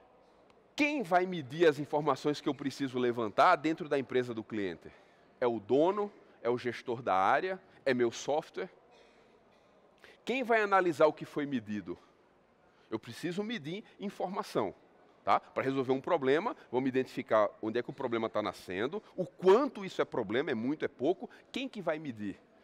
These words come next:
Depois que medir isso, quem que vai analisar essa informação?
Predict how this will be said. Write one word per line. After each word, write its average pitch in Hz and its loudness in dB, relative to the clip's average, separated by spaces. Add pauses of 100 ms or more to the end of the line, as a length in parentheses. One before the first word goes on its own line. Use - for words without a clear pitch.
(260)
Depois 247 0
que 240 -12
medir 156 -8
isso, - -8 (240)
quem 277 -6
que 214 -8
vai 175 2
analisar 170 0
essa 147 -2
informação? 139 -4